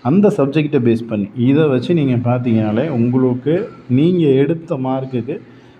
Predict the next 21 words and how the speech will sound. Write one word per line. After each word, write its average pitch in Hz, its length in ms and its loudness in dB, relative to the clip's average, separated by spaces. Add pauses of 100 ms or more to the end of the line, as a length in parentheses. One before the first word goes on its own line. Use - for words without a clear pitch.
(100)
உங்களுக்கு 120 340 2
வேலை 123 280 2
கிடைக்குமா 113 440 -2
கிடைக்காதா 110 640 -2
அப்படிங்கிறத 107 540 -4
உங்களாலேயே 147 680 0
ஒரு 120 180 -2 (520)
ஐடியாவுக்கு 131 400 0
வர 110 160 0
முடியும். 123 340 -2
உங்களுக்கே 180 520 2
வந்து 170 280 2
ஒரு 147 140 2
சஜஷன் 135 540 0
அப்படின்றது 113 560 -2
கிடைக்கும். 113 420 -2 (240)
ஏன்னா 123 240 0
நிறைய 175 640 0
கமெண்ட்ஸ் 151 400 -4
பார்த்தீங்க 123 280 -4
அப்படின்னா, 113 320 0